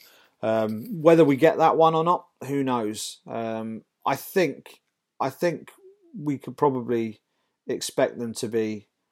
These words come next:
up and running within the next couple of months or so, but it might not be until the back end of that. I think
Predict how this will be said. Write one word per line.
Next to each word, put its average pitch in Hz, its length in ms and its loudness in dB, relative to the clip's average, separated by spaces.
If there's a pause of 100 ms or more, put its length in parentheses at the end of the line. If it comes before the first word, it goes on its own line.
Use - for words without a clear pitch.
(120)
up 120 240 -4
and 117 100 -6
running 113 280 -4
within 107 300 -8
the 107 60 -10
next 107 240 -12
couple - 340 -12
of 107 60 -8
months 120 280 -10
or 127 80 -8
so, 135 380 -2
but 123 120 -2
it 220 80 -4
might 127 220 0
not 113 180 -6
be 120 120 -4
until 113 240 -6
the 107 100 -8
back 113 300 -8
end 110 220 -10
of 98 140 -12
that. 98 200 -10
I 92 80 -10
think 117 340 -8